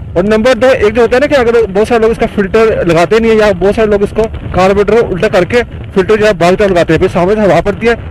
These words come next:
एक आवाज़ आती है ना, जैसे कि, ए, रेस से जैसे, जैसे आवाज़ आती है, ये, ए, हवा की आवाज़ आती है ना कुछ अल्टर bikes में, इसमें वो बिल्कुल भी नहीं है, क्योंकि हमने जो फिल्टर है उसको बिल्कुल अंदर रखकर लगाया हुआ है। तो ये भी बड़ा अच्छा इसका जो benefit है वो हमें यहाँ पर देखने को मिलता है, ठीक है।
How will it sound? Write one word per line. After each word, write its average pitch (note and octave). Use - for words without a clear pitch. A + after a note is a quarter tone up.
एक F3+
आवाज़ F3
आती G#3
है B3+
ना, C#4+
जैसे B3
कि, B3
ए, F#3+
रेस F#3
से G#3+
जैसे, G3+
जैसे G3+
आवाज़ E3
आती D#3+
है, D#3
ये, D#3
ए, D#3+
हवा F3
की A3
आवाज़ F3+
आती D3
है D3
ना G3+
कुछ A3
अल्टर E3
bikes D3
में, A#2
इसमें B3
वो B3
बिल्कुल A3
भी B3+
नहीं G#3+
है, D#3+
क्योंकि G#3
हमने G#3
जो A#3
फिल्टर F#3+
है A#3+
उसको A#3
बिल्कुल A#3
अंदर F#3+
रखकर G3
लगाया B2+
हुआ G#2+
है। -
तो F3
ये A3
भी B3+
बड़ा A3
अच्छा G3+
इसका G3+
जो F#3+
benefit E3+
है E3
वो D#3+
हमें D#3
यहाँ D3
पर D#3
देखने D3
को E3
मिलता A2+
है, -
ठीक F#3+
है। A#3